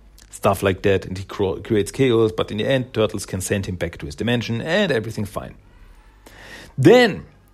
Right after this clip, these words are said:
we have a very interesting episode called Shredderville, um,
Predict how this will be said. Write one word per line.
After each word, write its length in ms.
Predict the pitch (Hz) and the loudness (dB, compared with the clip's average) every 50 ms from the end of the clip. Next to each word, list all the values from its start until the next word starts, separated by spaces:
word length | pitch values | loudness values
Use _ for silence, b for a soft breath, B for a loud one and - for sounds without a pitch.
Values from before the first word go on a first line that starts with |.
| - - _ _ | -20 -20 _ _
we 140 | - 127 127 | 0 4 6
have 220 | 135 143 147 - - | 6 6 6 4 2
a 260 | - 131 120 120 120 | 2 4 4 4 6
very 320 | 120 143 143 127 117 104 | 6 6 6 6 4 0
interesting 400 | 123 117 - 117 110 - 113 98 | -2 0 0 0 -2 0 0 0
episode 340 | 113 110 110 - 120 107 - | 0 0 0 -2 -4 -4 -6
called 320 | - - 110 110 110 110 | -4 0 2 2 2 2
Shredderville, 880 | - - - - - 104 123 143 151 113 92 90 98 87 80 73 - - - - _ _ _ _ B B B B B B B B B B B B B - | -2 -10 -10 -4 0 2 2 2 2 0 -2 -2 -4 -4 -4 -6 -8 -12 -20 -20 _ _ _ _ B B B B B B B B B B B B B -4
um, 840 | 120 117 117 117 117 113 117 113 113 113 113 123 120 120 165 170 | -2 0 2 2 2 2 2 2 0 0 0 -2 -4 -4 -6 -10